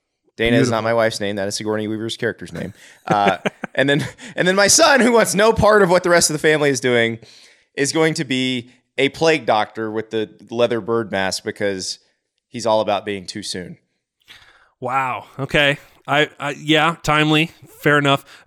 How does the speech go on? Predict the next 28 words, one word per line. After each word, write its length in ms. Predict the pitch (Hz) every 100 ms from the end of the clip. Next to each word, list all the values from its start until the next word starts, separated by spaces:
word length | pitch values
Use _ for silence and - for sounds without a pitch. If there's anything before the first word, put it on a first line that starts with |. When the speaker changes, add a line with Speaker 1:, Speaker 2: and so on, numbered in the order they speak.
| _
Speaker 2:
Last 260 | 170 202 -
thing, 160 | 185
Andy, 400 | 175 170 165 160 _ _
when 240 | - 139 143
you 140 | 170
were 80 | 208
a 40 | 202
kid 440 | - 170 160 151 - _ _ _ _ _ _ -
and 240 | 123 127
you 360 | 127 127 123 120
come 280 | - 160
home 200 | 156 160
with 120 | 156 -
the 60 |
pail 320 | - 156 147
of 60 | 147
candy, 460 | - 143 135 123 117
what's 240 | 127 -
the, 220 | 143 131
what's 220 | 135 139 -
the 80 |
number 200 | 135 131
one 140 | 123 117
candy? 340 | 131 110 104 _ _ _ _ _ _ _ _ _ _ _ _ _ _ _ _ _
Speaker 1:
If 200 | 135 131
you 100 | 131
had 400 | 127 135 156 135
that 420 | 120 104 - _